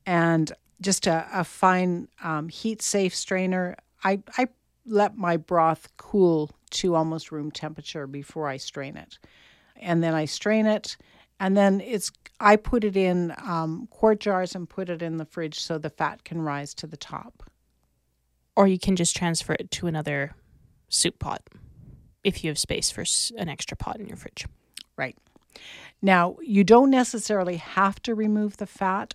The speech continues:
Speaker 1: When I would remove the fat from the top is if I was gonna freeze it then to save it for later. But if I was gonna cook with it right away, I would just stir the fat in. Usually there's about a quarter inch of fat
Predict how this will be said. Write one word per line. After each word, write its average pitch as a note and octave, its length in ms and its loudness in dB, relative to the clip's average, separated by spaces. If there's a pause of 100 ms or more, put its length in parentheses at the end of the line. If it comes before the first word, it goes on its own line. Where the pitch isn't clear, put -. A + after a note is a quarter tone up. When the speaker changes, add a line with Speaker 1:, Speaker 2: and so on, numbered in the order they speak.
Speaker 1:
When G3+ 300 2
I A3 100 4
would G#3 200 2
remove F#3+ 400 0
the F3 100 -6
fat - 280 -4
from E3+ 180 -4
the D#3+ 80 -2
top D#3+ 420 -4
is E3 160 -6
if E3 140 -8
I D#3+ 80 -4
was D#3+ 160 -8
gonna D#3 220 -4
freeze D3+ 380 -6
it - 140 -10
then D3+ 280 -2
to - 140 -6
save D#3 320 -2
it - 140 -10
for E3 140 -6
later. D#3 400 2 (400)
But F3+ 100 -2
if F3+ 80 0
I G#3 100 12
was G#3+ 140 4
gonna A3+ 180 4
cook A3 280 0
with G#3 140 0
it F3+ 80 -4
right F3 240 0
away, E3 220 2
I D#3+ 120 6
would E3+ 180 4
just D#3+ 180 -4
stir F3 320 0
the D#3 100 -2
fat D3+ 340 0
in. D3 180 0
Usually A3 320 2
there's F#3+ 240 0
about E3 400 2 (240)
a F3 80 -4
quarter D#3 460 -2
inch - 220 -8
of D3 100 -6
fat - 480 -4